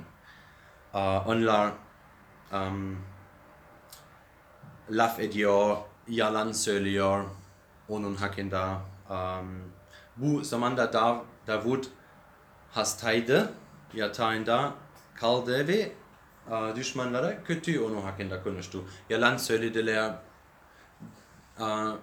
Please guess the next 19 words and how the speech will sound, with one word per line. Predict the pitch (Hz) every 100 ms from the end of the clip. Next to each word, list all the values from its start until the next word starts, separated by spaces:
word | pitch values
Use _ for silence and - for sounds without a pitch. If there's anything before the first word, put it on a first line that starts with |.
| - - - - - -
birileri, | 113 123 123 117 113 - - -
birileri | 131 120 117 120
onu, | 123 127 123 120 117 -
e, | 110 107 101 110
ya | 127 107 - - 113
gibi | 107 95 - - - -
övmek | 160 170 -
istediler. | 107 - 113 104 98 95 92
Ya | 107 104 - -
o | 120 123
kraldı | 123 110 123 131 226
ama | 175 117
başka, | 139 - 113
ya | 113
o | 110 120 127 -
kralın, | - 120 127 131 127 120 117 110 - - - -
krallığı | 113 113 117 120 160 170 - - - 113
düşmek | 151 160 117 101 - - - -
istediler. | 110 - - 110 101 92 85